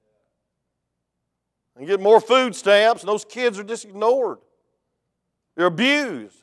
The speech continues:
Brother Tony told me some horrible stories about the foster families he was in, how they abused him and hurt him. And then the Howas came along and adopted him and brought him into a Christian atmosphere.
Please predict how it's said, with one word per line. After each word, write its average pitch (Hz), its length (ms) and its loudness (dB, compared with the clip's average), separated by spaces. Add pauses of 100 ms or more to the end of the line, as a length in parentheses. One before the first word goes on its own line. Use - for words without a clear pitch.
(160)
Brother 180 200 -6
Tony 220 380 2 (240)
told 226 200 2
me 233 100 0
some 180 240 -8 (140)
horrible 294 520 8
stories 220 520 4
about 175 380 2
the 151 140 0 (340)
foster 202 500 4
families 127 560 -6
he 143 140 -10
was 123 180 -12
in, 117 240 -12 (580)
how 131 120 -6
they 131 100 -4
abused 123 560 -10
him 101 140 -16
and 95 80 -20
hurt 143 300 -6
him. 98 120 -18 (1500)
And 101 100 -20
then 120 120 -10
the 117 80 -6
Howas 117 440 -6
came 110 200 -14
along 98 360 -14 (1300)
and 104 80 -20
adopted 113 440 -6
him 87 180 -20
and 87 100 -20 (180)
brought 101 200 -16
him 98 80 -20
into 101 200 -20
a 92 40 -20
Christian 107 480 -20
atmosphere. 95 560 -20